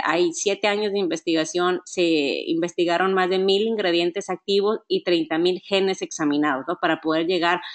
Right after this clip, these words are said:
ahora sí que a la raíz, ¿no? Cómo realmente podemos atacar la parte de las arrugas y la firmeza,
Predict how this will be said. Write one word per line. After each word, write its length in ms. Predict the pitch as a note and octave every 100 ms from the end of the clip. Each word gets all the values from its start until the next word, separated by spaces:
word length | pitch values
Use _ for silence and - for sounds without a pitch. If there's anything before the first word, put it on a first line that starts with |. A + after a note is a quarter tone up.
| - -
ahora 160 | - E3+
sí 220 | E3 F#3
que 180 | F3+ F#3 -
a 100 | F3
la 140 | D#3+
raíz, 440 | E3+ D#3+ G#3+ F#3
¿no? 220 | F3 F3 -
Cómo 240 | G3 G#3+
realmente 460 | G3+ G3 G3 F#3+ F3
podemos 540 | - F3+ E3+ F3 F#3+ -
atacar 520 | E3+ D#3+ - F3+ F#3
la 160 | E3+ -
parte 280 | E3 -
de 80 | F#3
las 220 | F3 D#3+
arrugas 520 | D#3+ D#3+ F3+ F#3+ - _
y 220 | G#3+ A3+ F#3+
la 120 | F3
firmeza, 640 | F3 E3 F3 F3+ A#3 A#3